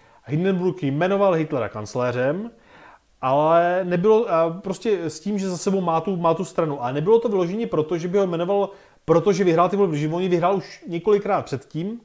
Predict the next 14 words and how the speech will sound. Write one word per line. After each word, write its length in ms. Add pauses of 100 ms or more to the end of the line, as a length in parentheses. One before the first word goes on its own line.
(400)
Přičemž 220
ty 100
druhé 260
volby, 240
které 200
se 100
pak 180
uskutečnily, 420
tam 120
dokonce 440 (160)
ta 100
strana 240
trochu 260
poklesla. 560